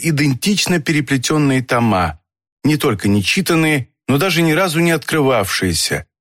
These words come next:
так что возникало впечатление, будто полки уставлены рядами коробок из-под сигар.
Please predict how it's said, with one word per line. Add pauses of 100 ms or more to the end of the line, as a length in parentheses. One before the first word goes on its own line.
(240)
так
что
возникало
впечатление,
будто
полки
уставлены (240)
рядами
коробок
из-под
сигар.